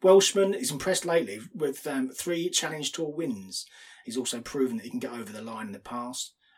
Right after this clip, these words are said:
Um, since lockdown, third at the Hero Open, ninth at the Scottish Championship. Both decent efforts there. Last couple of weeks, thirtieth at the Joburg Open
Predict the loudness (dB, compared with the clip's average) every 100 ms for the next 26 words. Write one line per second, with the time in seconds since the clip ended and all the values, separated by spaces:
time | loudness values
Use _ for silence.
0 | -14 -10 -10 -8 -4 -2 -2 -4 0 0
1 | 2 0 0 -4 -2 0 2 0 -4 -6
2 | -4 -4 -2 -4 -4 -4 -2 -2 -2 -6
3 | -4 0 0 -2 -8 -4 -4 -4 -4 -6
4 | -6 -4 -2 -4 -8 -20 -20 -20 -20 _
5 | -4 -2 -2 -2 0 0 -2 -8 -8 -6
6 | -4 -4 -2 -4 -4 -8 -14 -2 0 2
7 | 0 -2 0 2 2 0 -2 -4 -2 -2
8 | -2 -2 -4 -14 -14 -8 -2 0 0 -2
9 | -6 -6 -8 -8 -8 -8